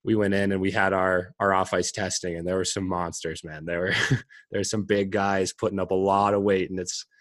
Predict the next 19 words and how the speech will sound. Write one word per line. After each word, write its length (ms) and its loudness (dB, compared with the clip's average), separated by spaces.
it's 180 -6
really 180 10
intimidating 600 6
'cause, 380 -2
you 80 -2
know, 100 2
before 380 4
hockey 320 4
even 200 -2
starts, 420 2
you 80 2
already 200 2
feel 240 0
like 180 0
you're 100 -6
counted 320 -2
out 240 -2
just 160 -8
because, 480 -8